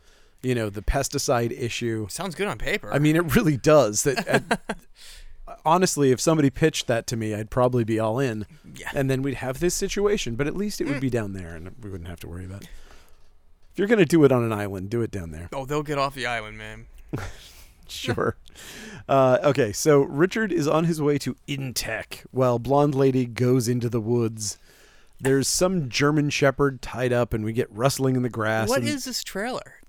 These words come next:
Speaker 2: That's the Intech trailer? That's what
Speaker 1: <laughs>
Speaker 2: Millie says in the earlier, too. She's like, "There's the do-, the dog's barking at the Intech trailer." And then when we get to there, it's just a tiny camper with a sign that says, like, uh, what, do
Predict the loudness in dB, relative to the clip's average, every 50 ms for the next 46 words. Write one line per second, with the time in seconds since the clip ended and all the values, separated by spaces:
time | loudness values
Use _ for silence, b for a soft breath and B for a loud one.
0 | -16 -12 -12 -10 -8 -8 -10 -8 -6 -4 -4 -4 -4 -4 -4 -6 -4 -2 0 0
1 | 2 2 2 0 0 0 2 2 2 2 4 4 4 4 4 2 0 0 0 0
2 | -2 -4 -2 0 0 0 2 2 2 0 0 -4 -6 -6 -6 -4 0 0 0 0
3 | 0 -2 -2 -2 -2 2 6 8 8 8 6 b b b b -2 4 8 8 8
4 | 8 8 4 4 6 8 8 8 6 4 2 2 2 2 0 0 0 -2 -2 0
5 | -2 -2 -2 -4 -4 -2 0 2 2 2 0 -2 -4 -6 b b b b b b
6 | b 0 2 4 4 6 4 4 2 2 0 2 2 2 2 2 2 4 4 4
7 | 2 0 -2 -4 -4 -6 -4 -4 -4 -6 -4 -2 -2 0 0 0 -2 -4 -6 -10
8 | -14 -8 -2 0 2 2 2 2 2 2 2 0 b b b b b b b -6
9 | -4 -2 0 2 4 6 6 6 4 2 0 -2 -2 0 2 2 0 0 0 0
10 | 0 0 0 -4 -12 -14 -14 -14 -14 -10 -6 -6 -6 -6